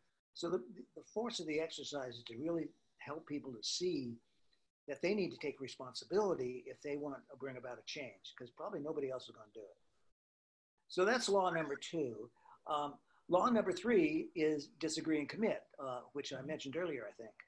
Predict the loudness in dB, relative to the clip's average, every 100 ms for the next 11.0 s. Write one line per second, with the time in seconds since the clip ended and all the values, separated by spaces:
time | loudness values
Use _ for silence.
0 | _ _ _ -6 -4 -6 -10 -6 0 2
1 | 0 0 2 4 4 0 0 -2 -4 -6
2 | -8 -12 _ _ _ -6 -2 0 2 2
3 | 2 2 0 -4 -6 0 2 2 2 0
4 | -4 _ _ _ -18 -10 -2 2 4 4
5 | 4 4 2 -2 -4 -4 -4 -4 -8 _
6 | _ -6 -4 -4 -4 -2 -2 -4 -6 -4
7 | -2 -2 -2 -4 -4 0 2 2 2 0
8 | 0 -4 -8 _ _ -8 -4 -2 0 0
9 | 0 -2 -2 -6 -10 _ _ -6 -4 -4
10 | -4 -4 -4 2 2 4 4 2 -2